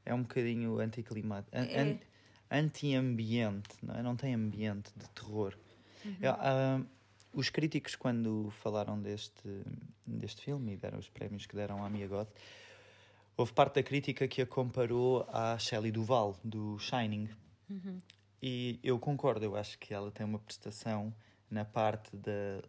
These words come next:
Speaker 1: loucura dela, porque eu acho que a Shelley Duvall no Shining também mostra muito o estado de loucura a que chegou.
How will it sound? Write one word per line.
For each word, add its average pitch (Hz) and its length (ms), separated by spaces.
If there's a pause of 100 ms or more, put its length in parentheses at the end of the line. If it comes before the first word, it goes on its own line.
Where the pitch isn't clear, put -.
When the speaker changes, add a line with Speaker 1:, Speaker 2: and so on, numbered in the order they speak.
Speaker 1:
loucura 107 480
dela, 101 440
porque - 320
eu - 220
acho - 180
que - 120 (840)
a - 40
Shelley 101 340
Duvall 98 280
no 95 220
Shining 95 380
também 95 300
mostra 95 320
muito 95 260 (580)
o - 60
estado 101 600
de 95 160
loucura 101 580
a - 20
que - 140
chegou. 101 480